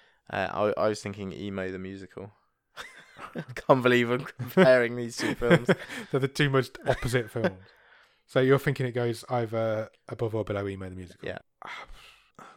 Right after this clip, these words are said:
Speaker 1: Which
Speaker 2: That's
Speaker 1: would be
Speaker 2: a
Speaker 1: what?
Speaker 2: tough one. It would be, well, Emo the Musical's currently in seventh.
Speaker 1: Okay.
Speaker 2: So, and The Clapper's below that.
Speaker 1: Yeah, it's better than The Clapper.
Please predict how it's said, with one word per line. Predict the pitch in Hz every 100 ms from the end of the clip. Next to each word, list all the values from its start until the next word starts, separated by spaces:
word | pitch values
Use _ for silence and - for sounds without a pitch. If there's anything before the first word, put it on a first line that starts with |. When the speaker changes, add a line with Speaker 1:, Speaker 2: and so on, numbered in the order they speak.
| 135
Speaker 1:
Which | 107 -
Speaker 2:
That's | 98
Speaker 1:
would |
be | 104
Speaker 2:
a |
Speaker 1:
what? | 104 92
Speaker 2:
tough | 117 -
one. | 101 95 117
It | 117
would | 120
be, | 120 110 110 110 - _ _ _ _
well, | 123 117
Emo | 127 120 120
the | 113
Musical's | 110 107 - -
currently | 113 98
in | 98
seventh. | - 87 85 _ 117
Speaker 1:
Okay. | - 95 _ _
Speaker 2:
So, | _ - 92 87 _ _ _
and | 104
The |
Clapper's | 101 120 - 113
below | - 90 85
that. | - - _
Speaker 1:
Yeah, | -
it's | -
better | - -
than | - -
The | -
Clapper. | -